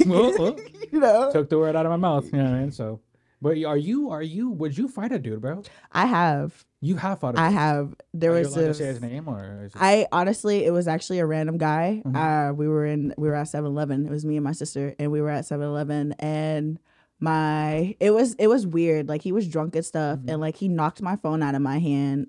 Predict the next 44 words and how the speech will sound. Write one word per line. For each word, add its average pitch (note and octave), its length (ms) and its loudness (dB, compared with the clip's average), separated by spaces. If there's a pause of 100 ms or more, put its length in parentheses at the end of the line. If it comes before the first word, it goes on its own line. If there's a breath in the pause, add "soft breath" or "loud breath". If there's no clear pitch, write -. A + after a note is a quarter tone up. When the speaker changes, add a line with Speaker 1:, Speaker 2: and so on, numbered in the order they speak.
Speaker 2:
and D#3 200 -2
then D3 420 0
after E3+ 220 -4
he G3 100 -2
knocked D#3+ 260 -4
my D3 100 -2
phone D3+ 220 -2
out D3 120 0
of C#3+ 60 -2
my D3 80 0
hand, D3 180 0
like, C#3 220 -4
I C3 100 -6
socked - 400 -6
him C#3 100 0
in C3+ 60 -2
his D3 140 -4
mouth. C#3+ 480 -2 (600 soft breath)
And F3+ 160 2
then F3 100 4
after F3 320 0
that, D#3+ 240 0
like, E3 140 -2
he G#3+ 100 0
socked G3+ 340 0
me F3+ 160 0
in E3+ 100 2
my D#3 120 2
mouth. D#3 300 0
<laughs> - 60 -8
So, G#3 120 8 (180)
Speaker 1:
Oh, A#3 240 6
he E3+ 100 6
Speaker 2:
like, D3 60 2
Speaker 1:
got D#3+ 220 4
you F#3 80 2
back? D#3 340 0
Speaker 2:
yeah, G#3+ 240 6
like, E3 260 0
he, F3 260 -4
he F3 200 -6
pieced F#3+ 320 -4
me E3+ 300 4
in. D3 240 -2